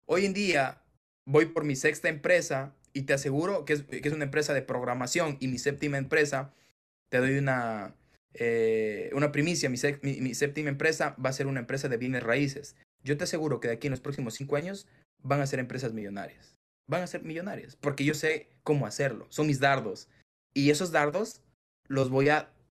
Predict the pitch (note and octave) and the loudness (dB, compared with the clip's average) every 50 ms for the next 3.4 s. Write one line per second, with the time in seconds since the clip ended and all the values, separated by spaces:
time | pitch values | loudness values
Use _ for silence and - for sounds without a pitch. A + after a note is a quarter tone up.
0 | _ _ _ _ - - - - C#3+ D3 D#3+ F3+ F3 F3 E3 D#3 E3+ D#3+ D#3 C#3+ | _ _ _ _ -4 -2 2 4 4 6 6 4 4 2 0 2 2 2 0 0
1 | C3+ - C3 - - - F3 G3+ G#3 - - G3+ E3+ - E3+ E3+ E3+ - A#3 C4+ | 2 0 -2 0 2 2 4 4 4 2 0 0 0 0 -4 -6 -4 -4 -4 -4
2 | C4 - _ _ _ _ _ _ _ _ - C3+ C3 B2+ C3 C3+ B2+ A#2+ A2+ G#2+ | -6 -8 _ _ _ _ _ _ _ _ -6 -4 -2 0 2 0 0 0 -4 -6
3 | G#2 A2 G#2 G2+ - - - | -8 -8 -10 -12 -14 -20 -6